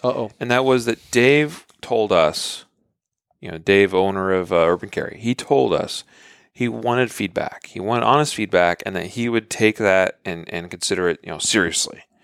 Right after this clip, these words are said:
Speaker 2: that it wouldn't offend him, that he had thick skin. And so I went to him with one little thing that I saw right off the bat. I said, "Look, man, like, to me, this is a problem. Gotta fix it." And it, and it's a very small, simple thing to fix.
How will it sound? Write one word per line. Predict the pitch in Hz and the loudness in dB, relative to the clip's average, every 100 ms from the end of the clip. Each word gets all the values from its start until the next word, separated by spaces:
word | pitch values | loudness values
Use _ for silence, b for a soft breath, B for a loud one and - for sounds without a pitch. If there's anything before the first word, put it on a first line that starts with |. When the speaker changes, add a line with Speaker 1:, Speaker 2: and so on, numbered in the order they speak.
| b b b | b b b
Speaker 2:
that | 98 | 2
it | 90 95 | 2 0
wouldn't | 113 123 135 | 2 2 2
offend | 123 117 107 | -2 0 0
him, | 101 95 | 0 0
that | |
he | 85 | 0
had | 80 - | 0 0
thick | 127 127 | -2 -2
skin. | - - 90 85 87 - b b b b | -4 -6 -2 -2 -4 -14 b b b b
And | 90 | -8
so | - - - | -6 -8 0
I | 131 | 0
went | 139 139 139 | 2 0 0
to | 127 | -4
him | 110 113 110 | -2 0 0
with | 98 | -4
one | 95 92 110 131 | -8 -6 -4 0
little | 131 120 | 0 0
thing | - 73 67 - _ _ _ _ _ _ _ _ | -4 -10 -12 -18 _ _ _ _ _ _ _ _
that | - 107 104 | -2 2 4
I | |
saw | 107 107 | 4 2
right | 90 98 | 4 4
off | 107 | 2
the | 110 | 0
bat. | 95 85 | 0 2
I | 85 | 0
said, | - 85 | -2 -4
"Look, | 82 85 78 - | -4 -6 -6 -8
man, | 76 71 69 69 | -12 -10 -12 -14
like, | 69 69 - _ _ _ _ _ _ _ _ _ _ _ | -16 -16 -20 _ _ _ _ _ _ _ _ _ _ _
to | - | -12
me, | 90 101 | -6 -2
this | 95 92 | -2 -2
is | - | -6
a | |
problem. | 85 95 90 85 71 _ _ _ - _ _ - | -6 2 4 2 -2 _ _ _ -20 _ _ -2
Gotta | 98 90 90 | 0 2 0
fix | 87 98 - | -2 -8 -4
it." | 110 | -4
And | 117 | 0
it, | 165 | 2
and | 165 | 2
it's | 143 | 0
a | 147 123 | -2 -6
very | 110 123 160 | 0 2 2
small, | 135 - - 120 120 117 | 0 -4 0 2 4 0
simple | - 92 92 | -4 -8 -10
thing | 95 | -12
to | 82 | -16
fix. | - 127 - - | -4 -4 -4 -12